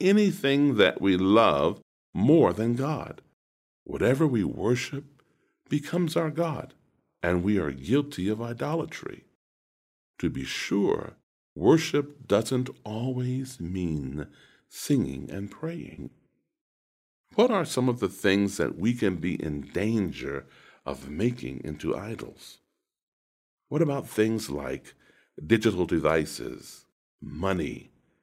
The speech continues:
fame, even other people? Make a list of what these potential idols are, and then ask yourself, in the end, what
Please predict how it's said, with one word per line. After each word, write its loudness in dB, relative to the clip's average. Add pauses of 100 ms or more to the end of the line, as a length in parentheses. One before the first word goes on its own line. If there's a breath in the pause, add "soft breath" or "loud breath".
(160)
fame, -8 (600)
even 4
other 0
people? -12 (1040)
Make 2
a 6
list 4
of -8
what 0
these 0
potential -4
idols -4
are, -14 (680)
and -6
then 0 (440 soft breath)
ask -2
yourself, -6 (540)
in 4
the 0
end, 0 (840)
what 2